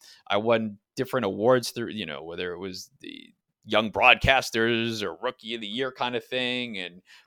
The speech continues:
going to di-, we went to the Talker Seminar Mullen brought me to, and I had won, uh,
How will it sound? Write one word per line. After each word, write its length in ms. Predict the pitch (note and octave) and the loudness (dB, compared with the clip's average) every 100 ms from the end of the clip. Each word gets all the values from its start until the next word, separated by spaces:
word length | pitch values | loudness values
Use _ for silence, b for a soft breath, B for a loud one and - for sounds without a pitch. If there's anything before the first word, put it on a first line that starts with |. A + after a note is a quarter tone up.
| - | 2
going 260 | A2+ A#2 | 6 6
to 60 | A2+ | 2
di-, 200 | G2 A2 | -2 -2
we 100 | A2+ | -2
went 220 | A2 G#2+ - | -2 -4 -6
to 280 | A2 F#2+ | -6 -4
the 60 | D2 | -6
Talker 400 | - A2+ A#2+ G#2+ | 0 4 4 2
Seminar 440 | - A#2+ A#2 A2+ A2+ | 0 0 0 0 2
Mullen 280 | A2 A2+ | 2 0
brought 240 | A2 A2+ G#2 | 4 4 4
me 100 | A#2 | 0
to, 460 | - B2 A#2 A#2 | -2 0 0 0
and 100 | G#2+ | -2
I 100 | F2+ F2 - | -4 -4 -4
had 140 | F#2+ | -4
won, 380 | G2 G2+ G2 G2 | -2 -4 -4 -4
uh, 440 | F#2+ F#2 F#2 F2 | -4 -4 -4 -6